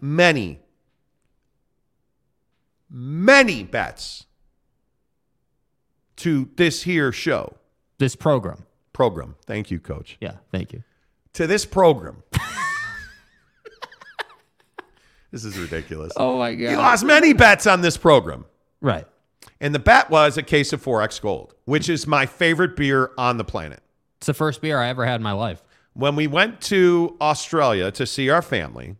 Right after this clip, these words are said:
Speaker 1: in Queensland,
Speaker 2: Yeah.
Speaker 1: they gave us, they plied us with four X Gold.
Speaker 2: Mm, my God, it was good.
Speaker 1: And then we went to the four X Gold brewery tour and had their summer ale.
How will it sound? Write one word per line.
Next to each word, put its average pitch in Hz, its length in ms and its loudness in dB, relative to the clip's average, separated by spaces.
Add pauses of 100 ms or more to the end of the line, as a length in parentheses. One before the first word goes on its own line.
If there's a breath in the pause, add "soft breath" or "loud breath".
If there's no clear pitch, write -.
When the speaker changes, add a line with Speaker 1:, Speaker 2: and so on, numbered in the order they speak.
(140)
Speaker 1:
in 131 160 -4
Queensland, 78 720 -8
Speaker 2:
Yeah. 98 220 -8 (420)
Speaker 1:
they 135 480 0
gave 127 360 -2
us, 135 200 -2
they 143 160 0
plied 143 400 2
us 113 240 -4
with 123 120 -8
four 107 240 -4
X - 200 -10
Gold. 64 360 -10 (360)
Speaker 2:
Mm, 92 240 -6
my 131 180 -4
God, 151 240 -4
it 127 80 -6
was 127 160 -2
good. 85 300 -6 (360)
Speaker 1:
And 135 200 -2
then 139 120 2
we 151 120 -2
went 151 180 -2
to 175 80 -4
the 147 80 -2
four 143 280 0
X 135 200 -4
Gold 123 500 -2
brewery 196 380 0
tour 85 460 -8 (600)
and 117 160 -10
had 139 260 -2
their 143 120 0
summer 131 400 0
ale. 180 300 0